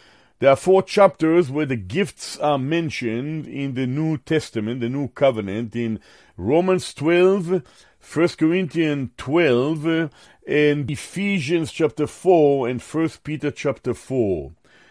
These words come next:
In these four chapters, we learn of the gifts that were given to the assembly, to the ecclesia,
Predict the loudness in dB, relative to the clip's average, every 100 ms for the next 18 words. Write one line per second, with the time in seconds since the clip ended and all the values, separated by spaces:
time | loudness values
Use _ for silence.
0 | _ _ -8 -2 -2 -2 2 4 4 2
1 | 2 2 2 0 0 -2 -4 -2 0 0
2 | -2 -4 -6 -4 -4 -2 -4 -2 -6 -4
3 | -4 -2 -4 -4 -4 -2 0 -2 0 -2
4 | -2 -4 -6 -4 -4 -4 -4 -4 -4 -8
5 | -2 0 0